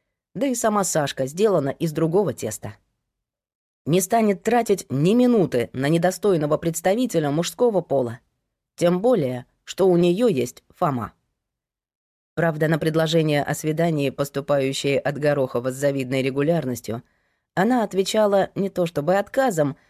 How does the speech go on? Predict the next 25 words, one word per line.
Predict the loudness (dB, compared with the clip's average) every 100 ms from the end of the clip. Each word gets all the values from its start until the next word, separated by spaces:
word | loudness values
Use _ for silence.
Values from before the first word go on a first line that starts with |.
| _
но | -2 0
всё | 0 -2 0
же | 0
уклонялась. | -2 -2 -2 -2 -4 -4 -8 -16 _ _ _ _ _ _ _
У | 2
неё | 4 2
постоянно | 0 -2 0 0 2 2 2 2
находились | 0 0 0 0 0 -2
какие-то | -4 0 0 2 2
важные | 2 2 2 2
дела, | 2 2 4
не | 2
позволяющие | 0 0 2 2 4 2 2 -2 -2 -2
встретиться | -2 -2 -2 -2 -4 -10
с | -8
Фомой. | -6 -4 -4 -6 -12 _ _ _ _ _ _ _
Причём | -2 0 0 2
именно | 2 4 4
на | 2
то | 2 0
время, | 2 2 0 -4 _ _ _
когда | -4 -2 0 0
он | 0 -2
предлагал | -2 -2 -2 -2 -6
встречу. | -8 -8 -6 -6 -8